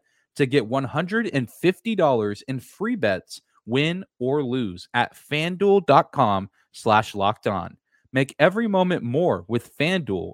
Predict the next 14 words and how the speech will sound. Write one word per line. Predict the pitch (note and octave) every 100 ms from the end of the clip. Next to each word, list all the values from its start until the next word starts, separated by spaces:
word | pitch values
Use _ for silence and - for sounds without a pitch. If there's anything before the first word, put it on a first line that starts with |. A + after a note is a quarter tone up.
| -
official | A2+ - G#3+ - F3+
sportsbook | - B2 A2+ - G2
partner | - A2 A2+
of | G#2 G2+
the | A2
N | A2 C3+
F | D3 C#3
L | D3+ F3 A#3 - _ _ -
and | A2
the | G2+
Locked | G2 A#2 - F#3
On | F#3+
Stars | F#3+ - A#2+ A#2+ A#2+
podcast. | - G2+ F2 - - - - -